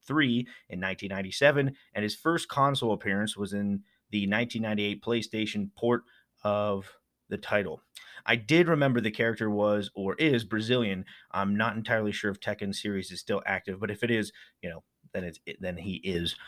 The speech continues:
uh, Brazilian, the character. Now, so this week's episode dives into the unique form of martial arts known as capoeira. I was, I, that meme that my buddy posted brought back this memory of this character on a video game I used to play, and I was like, "I wonder if that's a real,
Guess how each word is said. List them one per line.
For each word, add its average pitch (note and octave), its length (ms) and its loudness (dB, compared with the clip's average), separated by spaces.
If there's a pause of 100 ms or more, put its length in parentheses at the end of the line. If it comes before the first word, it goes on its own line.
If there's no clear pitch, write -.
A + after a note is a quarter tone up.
(140)
uh, E2 120 2
Brazilian, F2 520 2
the D#2+ 80 -2
character. D#2+ 480 -6 (580)
Now, B2+ 300 10 (280)
so C3+ 300 8
this D#3+ 260 2
week's C#3+ 220 0
episode A2+ 480 0
dives G#2+ 280 2
into G#2 160 -2
the G2 120 -4
unique C3 320 0
form A#2 340 0
of G2 80 -4
martial G#2 460 -2
arts F#2+ 340 -2
known G2 240 -4
as F#2+ 160 -6
capoeira. F#2 640 -2 (320)
I G2 80 4
was, G2+ 480 -2 (180)
I, F2 200 0 (720)
that E2 220 -10
meme C3+ 280 4
that C3+ 80 4
my C3+ 120 2
buddy B2+ 220 2
posted A#2+ 540 0 (260)
brought A#2+ 240 4
back A#2 180 6
this A2+ 160 0
memory A2+ 360 2
of G#2 160 0
this G#2 120 -2
character G#2+ 400 0
on G#2+ 120 2
a G#2 60 -2
video G#2 260 0
game G2+ 200 -2
I G2 60 -2
used G2+ 160 -4
to F#2 60 -12
play, G2+ 260 0
and G#2+ 80 0
I G#2 40 0
was G#2 120 -4
like, G2+ 160 -2
"I G#2+ 40 2
wonder G3+ 220 4
if C4 60 -4
that's G3 180 2
a C#3 60 4
real, C#3 300 4